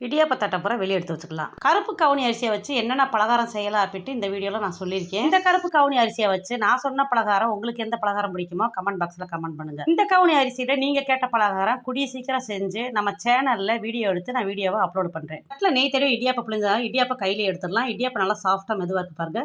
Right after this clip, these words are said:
இந்த இடியாப்பம் நல்லா ஆறுனதுக்கு அப்புறம் நமக்கு தேவையான அளவு இடியாப்பம் எடுத்து நல்லா உதுத்து போட்டு ஸ்டவ் ஆன் பண்ணி கடாயை அடுப்புல வச்சு கடாயில எண்ணெய் ஊத்தி கடலை உளுந்தம்பருப்பு, கடலைப்பருப்பு, வெங்காயம், பச்சை மிளகா, கருவேப்பிலை, இஞ்சி, அஞ்சாறு சொட்டு லெமன் சாறு, தேங்காய் பூ, கொத்தமல்லி இலை போட்டு இந்த இடியாப்பத்தை வதக்கி சாப்பிட்டோம்னா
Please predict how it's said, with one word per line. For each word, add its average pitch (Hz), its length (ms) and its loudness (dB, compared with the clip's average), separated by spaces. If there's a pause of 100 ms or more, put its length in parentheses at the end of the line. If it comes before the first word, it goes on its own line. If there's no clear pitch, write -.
இந்த 392 160 2
இடியாப்பம் 302 300 2
நல்லா 226 180 2 (160)
ஆறுனதுக்கு 226 420 0
அப்புறம் 226 260 0
நமக்கு 180 180 -4 (100)
தேவையான 226 400 0
அளவு 214 200 -2
இடியாப்பம் 196 320 -2
எடுத்து 185 260 -8
நல்லா 190 180 -2 (100)
உதுத்து 214 340 -8
போட்டு 214 300 -8
ஸ்டவ் 294 340 4
ஆன் 254 200 2
பண்ணி 247 140 0 (100)
கடாயை 220 280 4
அடுப்புல 214 240 -2
வச்சு 190 220 -8
கடாயில 185 260 -2
எண்ணெய் 170 160 -2
ஊத்தி 170 100 -12 (480)
கடலை 226 180 4
உளுந்தம்பருப்பு, 214 420 -2
கடலைப்பருப்பு, 190 520 -2
வெங்காயம், 175 500 0
பச்சை 160 300 -10
மிளகா, 165 260 0 (100)
கருவேப்பிலை, 165 540 -6 (140)
இஞ்சி, 330 200 2 (100)
அஞ்சாறு 240 280 2
சொட்டு 233 240 -4
லெமன் 233 300 -2
சாறு, 208 300 2 (120)
தேங்காய் 214 340 0
பூ, - 80 -6 (100)
கொத்தமல்லி 214 340 -2
இலை 190 160 0
போட்டு 180 300 -6
இந்த 202 180 -4
இடியாப்பத்தை 202 420 -4
வதக்கி 190 380 -6
சாப்பிட்டோம்னா 175 380 -6